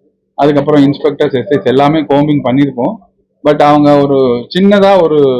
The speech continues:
செவர் மாதிரி இருந்திருக்கு. அதை தாண்டி போய் அந்த சைடுல இருந்ததுனால அது நம்மளோட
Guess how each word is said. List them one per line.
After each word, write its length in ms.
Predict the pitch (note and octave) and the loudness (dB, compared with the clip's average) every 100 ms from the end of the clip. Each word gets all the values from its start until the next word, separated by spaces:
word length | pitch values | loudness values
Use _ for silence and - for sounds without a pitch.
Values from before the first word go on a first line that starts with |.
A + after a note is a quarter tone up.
| A#2+ - | -6 -2
செவர் 260 | D3 F3 F3+ | 0 0 0
மாதிரி 280 | E3+ E3 | -2 -2
இருந்திருக்கு. 260 | C3+ B2+ D3 | -2 -2 -2
அதை 200 | D#3+ B2+ | 0 0
தாண்டி 340 | C3 D3 E3+ D#3 | 0 0 0 -2
போய் 160 | D3+ F3 | -2 0
அந்த 220 | D3 D3 | 0 0
சைடுல 220 | D3 D#3 | -2 -2
இருந்ததுனால 500 | D3 B2+ B2+ A#2+ A#2+ | -2 -2 -4 -2 -2
அது 380 | G3 G#3+ C3+ C3+ | -2 0 -2 -2
நம்மளோட 420 | C3+ B2+ A#2+ A#2 | -2 -4 -2 -4